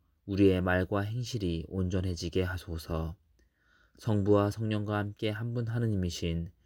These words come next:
우리 주 예수 그리스도의 이름으로 기도하나이다. 아멘.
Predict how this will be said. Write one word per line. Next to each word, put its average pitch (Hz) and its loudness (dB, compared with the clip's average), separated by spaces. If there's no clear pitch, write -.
우리 98 2
주 95 2
예수 98 2
그리스도의 107 -2
이름으로 82 -2
기도하나이다. 82 -4
아멘. 85 -6